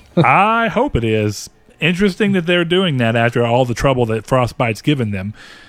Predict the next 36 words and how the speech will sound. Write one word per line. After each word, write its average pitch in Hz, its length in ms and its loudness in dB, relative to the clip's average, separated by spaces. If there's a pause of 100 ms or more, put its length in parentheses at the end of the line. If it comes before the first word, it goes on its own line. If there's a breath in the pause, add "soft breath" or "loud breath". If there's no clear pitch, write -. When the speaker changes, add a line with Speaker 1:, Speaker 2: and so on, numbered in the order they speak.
(140 loud breath)
Speaker 1:
Exactly. 95 380 2
Speaker 2:
My 160 240 4
hope 170 300 0
is 139 60 -2
that 135 120 0
that 143 180 -2
means 143 260 -4
that 120 120 -4
E 127 240 -2
A 120 60 -2
Motive 143 560 -2 (320 soft breath)
have 113 200 0
worked 113 260 0
with 143 100 0
it 143 60 0
enough 143 280 2
that 110 220 -2
they 120 180 2
feel 101 180 -6
confident 92 460 -12
in 87 140 -10
it, 87 160 -12
because 120 260 0
E 160 140 2 (100)
A - 20 2
Motive 143 300 4
Speaker 1:
Oh. 135 60 4
Speaker 2:
are 123 40 4
the 120 120 0
people 117 240 2
that 107 180 -4
did, 104 320 0
um, 98 480 -4
Squadrons, 123 640 -2
right? 135 260 -2 (560)
Speaker 1:
Yes. 104 460 -2